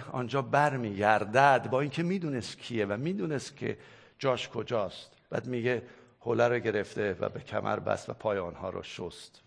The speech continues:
و با اون حوله خوش کرد. خدمتشون کرد، خدمت فروتنانه خدمت کرد. این عیسی اگر در من و شما زنده نباشه،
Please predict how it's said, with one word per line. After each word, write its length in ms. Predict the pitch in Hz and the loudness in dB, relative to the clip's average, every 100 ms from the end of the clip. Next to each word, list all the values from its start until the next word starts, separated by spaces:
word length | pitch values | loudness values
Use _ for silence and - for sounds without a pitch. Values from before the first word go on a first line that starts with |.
| _ - | _ -12
و 100 | - | -8
با 100 | 85 | -4
اون 200 | 92 87 | -4 -6
حوله 220 | 80 80 | -10 -12
خوش 340 | 80 76 71 - | -14 -14 -14 -14
کرد. 200 | - - - _ _ _ _ _ _ _ - | -16 -20 -20 _ _ _ _ _ _ _ -12
خدمتشون 760 | - 104 90 143 113 85 73 65 | -8 -8 -6 -8 -8 -12 -12 -14
کرد، 280 | 62 - - _ _ _ _ _ - | -16 -20 -20 _ _ _ _ _ -6
خدمت 380 | 117 117 139 160 | -4 -2 -2 -4
فروتنانه 880 | - 131 110 - 101 101 98 135 120 - - - | -4 -4 -4 -4 -4 -4 -2 -2 -4 -10 -16 -4
خدمت 480 | 135 123 123 170 175 | -2 -2 2 2 2
کرد. 400 | 160 143 104 - | 4 4 4 -2
این 220 | 214 233 233 | 0 0 0
عیسی 320 | 185 175 - | -2 0 4
اگر 380 | 226 170 165 160 | 4 6 6 4
در 240 | 151 156 147 | 6 6 6
من 200 | 147 147 | 4 2
و 60 | |
شما 340 | 135 151 143 135 | 0 0 2 2
زنده 380 | 127 143 135 | 2 2 4
نباشه، 840 | 135 131 127 127 117 - 160 170 | 6 6 6 4 2 2 4 4